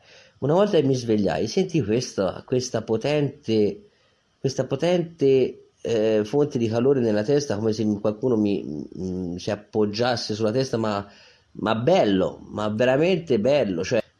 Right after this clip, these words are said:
eh, è stata una cosa veramente meravigliosa, me, me, mi ha sconvolto proprio perché ho capito che qualcuno è venuto ad aprirmi gli occhi, perché è successo una volta che, praticamente, mi sono svegliato, ho sentito questa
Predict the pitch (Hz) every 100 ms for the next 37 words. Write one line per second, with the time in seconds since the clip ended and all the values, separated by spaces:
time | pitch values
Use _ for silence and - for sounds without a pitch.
0 | - - - 107 107 95 90 87 104 -
1 | 135 143 127 117 143 139 113 104 113 135
2 | 120 107 98 95 113 123 104 98 95 90
3 | 95 87 117 120 - 104 104 123 104 -
4 | 107 101 123 113 113 110 117 131 120 -
5 | 120 107 113 131 151 - - - - -
6 | - 107 113 139 143 113 127 143 104 104
7 | 104 101 101 113 107 101 117 113 110 -
8 | - _ _ - 110 - 98 - 123 -
9 | 90 - 120 - - _ - _ _ _
10 | _ _ - 98 101 117 123 95 95 98
11 | 90 - _ - 104 107 98 95 107 104
12 | 95 95 90 82 87 90 - 101 - 90
13 | 101 117 - 101 95